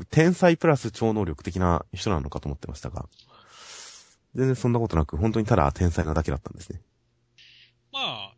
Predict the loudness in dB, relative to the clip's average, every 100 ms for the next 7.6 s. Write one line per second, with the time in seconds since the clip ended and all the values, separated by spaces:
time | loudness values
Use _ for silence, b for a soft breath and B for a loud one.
0 | _ -6 -4 0 0 0 -4 -2 -4 0
1 | -2 -2 -10 -10 -10 -12 -12 -14 -10 -12
2 | -12 -12 -6 -6 -6 -10 -10 -16 _ -12
3 | -10 -10 -20 _ _ _ _ -10 -8 -4
4 | -2 -2 0 -2 -2 0 0 -2 -6 -12
5 | -16 -16 -18 -20 _ _ _ _ _ _
6 | _ _ _ -12 -12 _ _ _ _ -18
7 | -16 -16 -12 -6 -6